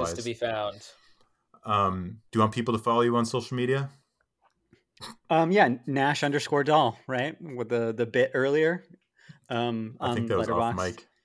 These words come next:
Speaker 1: Yeah.
Speaker 3: Oh, was it? Okay, well
Speaker 1: Yeah.
Speaker 3: then, <laughs> great. But Nash underscore doll on Letterboxd. I am, s-, I take it s-,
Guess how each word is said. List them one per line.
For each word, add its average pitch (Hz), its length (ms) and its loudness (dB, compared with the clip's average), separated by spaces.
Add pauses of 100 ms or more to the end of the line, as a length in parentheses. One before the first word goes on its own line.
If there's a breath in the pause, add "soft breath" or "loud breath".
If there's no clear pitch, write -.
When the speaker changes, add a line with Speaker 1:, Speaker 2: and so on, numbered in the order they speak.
(280)
Speaker 1:
Yeah. 95 160 -10 (140)
Speaker 3:
Oh, 123 140 0
was 117 220 -2
it? 139 220 -4
Okay, 139 240 0
well 123 200 0
Speaker 1:
Yeah. 135 220 -6 (120)
Speaker 3:
then, 123 180 -14
<laughs> - 60 -20
great. 107 240 -6 (360 soft breath)
But 131 180 2
Nash 127 300 0
underscore 123 380 -2
doll 110 240 2
on 104 160 -2
Letterboxd. 104 680 -4
I 101 520 -8 (800)
am, 147 340 -12
s-, - 260 -20 (280)
I 113 240 -6
take 101 220 -8
it 95 140 -8 (100)
s-, - 300 -14